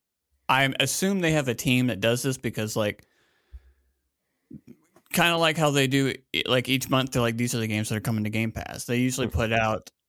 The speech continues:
Speaker 1: a tweet every once in a while that, like, "These Game Pass games now have touch controls."
Speaker 2: Okay.
Speaker 1: So
Speaker 2: Okay.
Speaker 1: they, there are games that slowly, like, they slowly get touch controls.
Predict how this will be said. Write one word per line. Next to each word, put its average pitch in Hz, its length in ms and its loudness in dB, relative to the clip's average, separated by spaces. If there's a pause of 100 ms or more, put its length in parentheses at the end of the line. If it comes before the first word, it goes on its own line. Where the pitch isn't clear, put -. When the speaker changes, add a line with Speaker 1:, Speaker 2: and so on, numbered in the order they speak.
(280)
Speaker 1:
a 110 100 -2
tweet 120 300 -2
every 110 180 -2
once 110 260 -4
in 120 60 -6
a - 20 -4
while 107 240 0
that, 85 140 -6
like, 87 220 -8 (100)
"These 160 480 0
Game 151 220 0
Pass 131 260 -2
games 117 260 -2
now 113 240 -2
have 113 160 -4
touch - 280 -8
controls." - 520 -14 (300)
Speaker 2:
Okay. 123 460 0 (420)
Speaker 1:
So 131 100 0
Speaker 2:
Okay. 120 120 2
Speaker 1:
they, 117 440 2 (360)
there 135 200 4
are 143 160 2
games 139 380 0
that 117 140 -2
slowly, 123 540 0
like, 110 180 -2
they 113 80 -2
slowly 110 340 -4
get 110 180 -6
touch - 280 -10
controls. - 500 -16